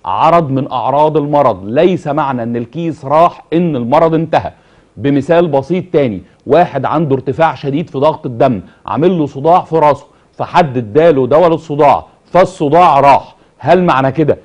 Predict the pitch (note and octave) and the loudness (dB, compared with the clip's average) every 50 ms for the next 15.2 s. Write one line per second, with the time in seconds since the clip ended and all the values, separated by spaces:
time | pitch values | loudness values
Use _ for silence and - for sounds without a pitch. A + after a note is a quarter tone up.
0 | _ - B2 C3 B2+ C3 D#3+ D#3+ D3 D#3 C#3+ B2 G#2+ D#3 F3+ G3 G3 F#3 F3 F3+ | _ -12 -8 -6 -2 2 2 4 4 4 2 2 4 4 6 6 6 4 4 4
1 | F#3+ D#3+ D#3+ B2 - - _ _ _ - B2 D3 D#3 E3 D3+ A#2+ G#2 B2+ C#3+ D#3 | 4 4 2 2 0 -6 _ _ _ -2 2 4 4 4 4 2 2 4 4 6
2 | D#3 C#3+ D3+ C3+ B2+ E3 E3+ D#3+ - - - _ _ _ _ _ _ - D#3 F3 | 6 6 4 4 4 4 4 4 2 -2 -12 _ _ _ _ _ _ 0 2 2
3 | F3+ F3+ E3+ C#3+ C#3+ C#3+ C3 - D#3+ C#3 - - _ _ _ - D#3 D3+ D3+ D#3 | 2 2 0 0 0 -2 -2 -2 -2 -4 -4 -6 _ _ _ -4 -4 -2 -2 -2
4 | E3+ D#3 - - G#3 G3+ G3+ F#3+ F3+ F3+ E3+ D#3 - - - _ _ _ _ _ | -2 -4 -2 0 -2 -2 0 2 4 4 4 4 2 -4 -20 _ _ _ _ _
5 | _ _ _ _ _ _ _ _ _ _ D3 D3+ D3 D3 C#3+ D3+ E3+ E3 D3+ C3+ | _ _ _ _ _ _ _ _ _ _ -2 0 0 2 4 4 6 6 4 2
6 | B2 A2+ D3+ E3+ F3+ - - - - C#3 D#3 D3 B2+ D3+ D#3 D3+ - - - - | 2 2 4 4 2 2 -2 -4 -2 -2 0 2 2 4 4 4 2 0 -2 -10
7 | - _ _ _ _ _ _ - B2+ D3 F#3+ - - - _ - A2+ B2+ D3 C#3+ | -20 _ _ _ _ _ _ 2 4 4 4 2 -2 -10 _ -8 0 2 4 4
8 | C#3 D3 D3 C#3+ - - - D3+ C#3 C#3+ C#3 C3+ B2+ B2 C3+ C3+ C3+ C3+ C3+ C3 | 4 4 2 0 0 -2 0 0 2 2 2 0 0 0 0 0 0 0 0 -2
9 | - _ _ _ _ _ _ - A#2 B2 C#3 C3 C3+ - C3+ B2 B2 A#2 A2+ A#2+ | -6 _ _ _ _ _ _ 0 2 2 2 2 2 4 6 6 6 6 4 2
10 | A#2 - - _ _ - B2 D3+ E3 F3+ F3 D#3+ C#3+ C#3 C#3 C#3+ F3 F#3 F#3 E3 | -2 -4 -10 _ _ 0 2 4 4 4 4 4 4 4 4 4 2 2 2 0
11 | D#3 C#3+ - F3 G3 G#3 A3+ A3+ - D3+ - - F3+ F3 F3 E3+ D#3 C#3+ - D#3 | -4 -4 -4 -4 -2 -2 -2 -2 -4 -8 -6 -4 -4 -2 -2 -2 -4 -4 -4 -6
12 | C#3 D#3 D3 B2+ B2 - - _ _ _ _ _ _ - A#2 - - F3+ - - | -4 -2 -2 -2 -2 -4 -12 _ _ _ _ _ _ -16 -10 -4 -2 -2 -2 0
13 | - B2 B2+ D3 D#3 E3 D#3 D#3 E3 E3+ E3+ D#3+ D#3+ - E3 E3+ D3+ C#3 C#3 - | -2 -2 0 2 2 2 4 4 4 4 4 2 0 -2 -2 -4 -2 -2 -2 0
14 | E3 D#3+ D#3 D#3+ D3 C3+ C3+ B2+ G#2+ G#2 G#2 G#2+ C3+ E3 E3+ D3 D#3 D#3 D#3+ D#3+ | 0 0 0 0 0 0 0 0 -2 -2 -2 0 2 2 2 2 2 2 4 4
15 | D3+ C3 G2 | 4 4 2